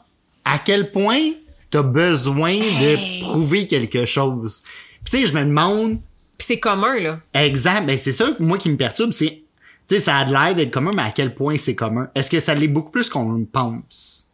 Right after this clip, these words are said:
Speaker 2: Ah ben oui, puis là, on parle de swat, mais il doit y avoir mille et une autres affaires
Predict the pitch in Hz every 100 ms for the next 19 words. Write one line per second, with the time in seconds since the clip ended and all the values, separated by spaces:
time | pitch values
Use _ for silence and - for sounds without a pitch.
0 | - 190 160 160 214 - 226 220 185 214
1 | 226 175 - 247 165 165 175 170 170 208
2 | 196 196 262 254 180 156 - 220 220 233
3 | - 156 - 214 214